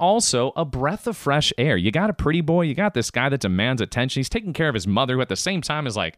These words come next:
this crazy antagonist who's gonna do everything and anything she can to mess stuff up, even though he loves his mother, but maybe the mother is that way because of something happened in her past. Dope. I thought already, what a dope setup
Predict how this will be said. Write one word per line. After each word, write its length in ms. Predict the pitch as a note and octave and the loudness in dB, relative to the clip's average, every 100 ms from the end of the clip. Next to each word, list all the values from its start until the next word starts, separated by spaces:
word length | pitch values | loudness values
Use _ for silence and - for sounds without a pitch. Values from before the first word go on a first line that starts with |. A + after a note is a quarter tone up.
| - - - | -14 -20 -4
this 180 | A#2+ - | -2 -2
crazy 500 | - A#2+ D3 D#3+ C3+ | -6 -4 -2 -2 -2
antagonist 600 | A2+ A#2 B2+ C3+ F#2+ G#2 | -2 -2 -2 -2 -2 -2
who's 120 | A2+ | 0
gonna 120 | C3 | 0
do 160 | A#2+ B2 | 0 0
everything 420 | A#2+ C#3 D3+ D3 | -2 -2 -2 -2
and 60 | - | -2
anything 300 | B2 C#3 B2+ | -4 -2 -2
she 120 | G#2+ | -4
can 380 | F#2+ - C#3 A2+ - - - | -4 -2 0 -2 -4 -10 -4
to 100 | A#2+ | -2
mess 300 | G2 B2+ - | 0 -2 -2
stuff 400 | - B2+ G#2+ C3+ | 0 0 0 0
up, 260 | D3+ C#3+ | 0 0
even 140 | C3 C3 | -2 0
though 80 | |
he 100 | A#2 | 0
loves 300 | F2 G2 C3+ | 0 -2 -2
his 160 | A#2+ F#2+ | -2 -2
mother, 260 | B2 D#3+ A2 | 0 0 2
but 160 | G2 | 0
maybe 300 | G2 A#2+ B2 | 2 0 2
the 80 | G#2+ | 0
mother 260 | G2+ A2+ G2+ | 0 2 2
is 80 | |
that 180 | F2+ G#2+ | 2 0
way 100 | A#2+ | 0
because 240 | A2 G2+ A2 | 0 0 0
of 80 | - | 0
something 240 | C3+ A2+ | 0 0
happened 260 | A2+ A#2 F#2+ | -2 -2 -4
in 80 | |
her 220 | F2 D3 G#3+ | -2 -2 -2
past. 500 | - E2 F2+ D#3 - _ _ _ | -2 -2 -4 -6 -10 _ _ _
Dope. 360 | - A2+ C2+ - - _ | -2 0 0 -6 -18 _
I 160 | A#2 C#3 | 0 2
thought 220 | F#3 E3+ | 4 4
already, 420 | D#3 D3 D3 C#3+ - _ _ _ | 4 2 0 -4 -8 _ _ _
what 260 | G2 B2+ | 2 4
a 40 | D3+ | 4
dope 280 | C#3 C#3 - | 4 2 2
setup 420 | A#2 G#2 G#2 | 2 2 2